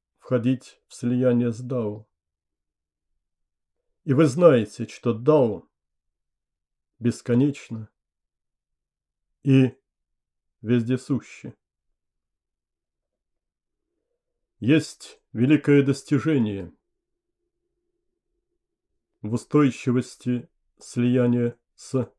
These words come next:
Дао. Как этому научиться? Можно, например,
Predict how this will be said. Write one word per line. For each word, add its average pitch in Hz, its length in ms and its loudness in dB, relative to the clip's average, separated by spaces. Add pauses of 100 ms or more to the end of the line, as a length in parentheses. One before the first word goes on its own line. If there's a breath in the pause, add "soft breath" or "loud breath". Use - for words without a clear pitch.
(160)
Дао. 110 500 -4 (2500)
Как 139 240 0
этому 139 300 2
научиться? 143 760 -6 (1200)
Можно, 165 260 4
например, 165 600 2